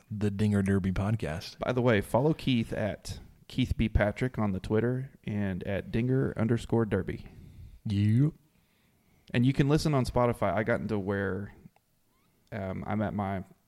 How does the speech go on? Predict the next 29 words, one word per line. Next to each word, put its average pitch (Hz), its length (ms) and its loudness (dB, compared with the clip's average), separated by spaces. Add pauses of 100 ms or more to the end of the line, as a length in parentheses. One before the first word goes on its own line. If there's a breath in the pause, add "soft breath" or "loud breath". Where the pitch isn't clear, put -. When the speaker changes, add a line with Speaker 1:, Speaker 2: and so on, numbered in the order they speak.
(340)
Speaker 2:
P 107 160 -2
C 101 180 -2
almost 101 340 -2
all 104 120 0
day 98 200 -2
at 90 100 0
work, 95 380 -2 (360)
so 85 500 -8
I've 90 200 -8
gotten 95 200 -4
to 92 40 -2
where 92 100 -2
I - 20 -2
listen 95 200 -6
to 92 60 -4
podcasts 90 640 -8
on 85 280 -8 (840 soft breath)
Spotify. 90 580 -8
That's 90 240 -10
kind 95 220 -4
of - 180 -10 (380 loud breath)
an 117 140 -2
easy 117 220 0
way 101 120 2
to 92 100 -2
keep - 280 -2
up 98 160 2
with 92 120 0
it 95 140 -2